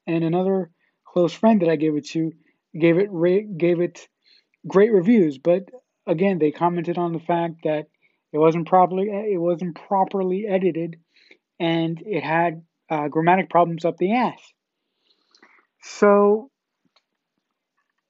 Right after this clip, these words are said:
I said, "Okay, I'm gonna, you know, you know, I'm gonna do my best to, um, deal with gram-, deal with the grammatic issues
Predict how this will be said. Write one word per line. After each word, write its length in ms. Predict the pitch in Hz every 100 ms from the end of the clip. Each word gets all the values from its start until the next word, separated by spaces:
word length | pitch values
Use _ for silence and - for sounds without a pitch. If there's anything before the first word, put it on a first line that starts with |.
| _ _ _ _ _ _ _ _ _ _ -
I 100 | 190
said, 200 | 165 190
"Okay, 380 | 233 214 220 240 _ _ -
I'm 160 | 190
gonna, 480 | 196 202 196 190 226 _ _ _
you 140 | 180 175
know, 220 | 170 202
you 120 | 185
know, 100 | 170
I'm 180 | 190 180
gonna 160 | 180
do 180 | 165 180
my 140 | 196 190
best 580 | 151 160 160 - - _ _ _ _ _ _ _ _ _ -
to, 560 | 180 175 170 165 165 175 _ _ -
um, 640 | 160 156 156 151 151 170 - _ _ _ _ - - 185 151
deal 180 | 170
with 180 | 175 190
gram-, 400 | 190 185 220 220 190
deal 200 | 151 185
with 120 | 185 165
the 60 |
grammatic 460 | 170 165 180 190 185
issues 540 | 156 - 170 175 -